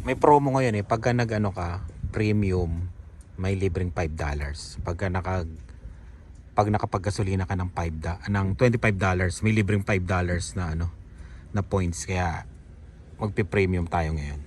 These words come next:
Yan ang mga presyo ng gas ngayon, no? Regular one point forty-six.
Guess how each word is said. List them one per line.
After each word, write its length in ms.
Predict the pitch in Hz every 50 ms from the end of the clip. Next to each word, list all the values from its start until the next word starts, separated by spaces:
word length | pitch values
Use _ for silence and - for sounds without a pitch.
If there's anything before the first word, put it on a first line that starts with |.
| - - - - - - - - - - - - - -
Yan 80 | 104
ang 160 | 104 104 104 104
mga 80 | 101
presyo 320 | - 104 101 92 - 110 98
ng 80 | 95
gas 240 | 95 90 90 87 98
ngayon, 240 | 92 90 85 78 76
no? 160 | 76 76 - - - - - - - - - - - - - - -
Regular 400 | - 101 98 87 95 101 98 95
one 320 | 92 87 90 87 87 90 -
point 240 | - 87 90 87 -
forty-six. 880 | - 85 - - - - - - 85 - - - - - - - -